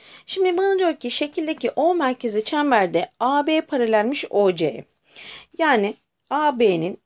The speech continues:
O C'ye paralel olduğunu söylüyor. Sonrasında da bana B F C açısının altmış dokuz derece olduğunu söylüyor. Zaten yazmış bunu.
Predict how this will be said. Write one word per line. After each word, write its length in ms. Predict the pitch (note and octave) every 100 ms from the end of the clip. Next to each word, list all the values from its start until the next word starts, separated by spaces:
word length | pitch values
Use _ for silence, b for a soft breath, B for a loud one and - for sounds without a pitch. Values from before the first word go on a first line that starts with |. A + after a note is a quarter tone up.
| _
O 240 | - D#4+ C#4+
C'ye 220 | A#3 B3
paralel 400 | C#4+ C4+ A3+ A3
olduğunu 400 | G3 F3 F3 E3
söylüyor. 480 | - D#3+ C#3+ D3 - B B B B
Sonrasında 760 | - F#4+ F#4 F4 - E4+ E4+
da 200 | A#3 A#3+ - -
bana 400 | C#4 D#4+ C#4+ C#4
B 180 | E4
F 280 | E4+ D#4 C4
C 200 | A#3+ D4+
açısının 520 | C4 - - - G#3
altmış 420 | B3+ C4 C#4 C#4+ -
dokuz 240 | C4+ B3
derece 280 | G#3 G3 F3
olduğunu 280 | E3+ F3 F#3
söylüyor. 300 | - G#3 C#4+
Zaten 400 | C#4 B3 D4 C#4
yazmış 460 | A3+ G3 D#3+ -
bunu. 180 | B2 C3